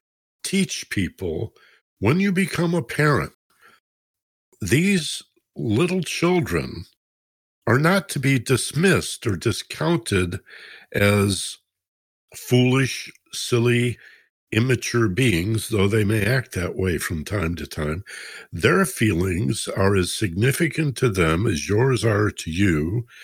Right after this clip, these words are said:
at any age in adulthood. And if only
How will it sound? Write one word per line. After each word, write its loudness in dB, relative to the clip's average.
at 2
any 2
age -2
in -4
adulthood. -4
And 2
if 4
only 2